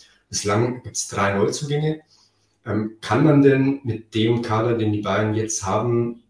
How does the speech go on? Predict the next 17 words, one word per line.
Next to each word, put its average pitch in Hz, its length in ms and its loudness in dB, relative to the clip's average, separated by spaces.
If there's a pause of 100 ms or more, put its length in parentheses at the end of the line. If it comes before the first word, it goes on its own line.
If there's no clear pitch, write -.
(300)
ist, - 260 -10
ist - 140 -6
es - 120 -8
denn 117 140 -2
da 104 140 0
möglich, 120 340 0
diesen 104 260 -8
dominanten 107 580 -2
Offensivfußball, 120 1160 -4
für 95 120 -12
den 98 120 -2
Strauß - 480 -6
steht, 117 260 -6
auch 82 140 -12
tatsächlich - 540 -8
zu - 120 -12
implementieren? 110 760 -4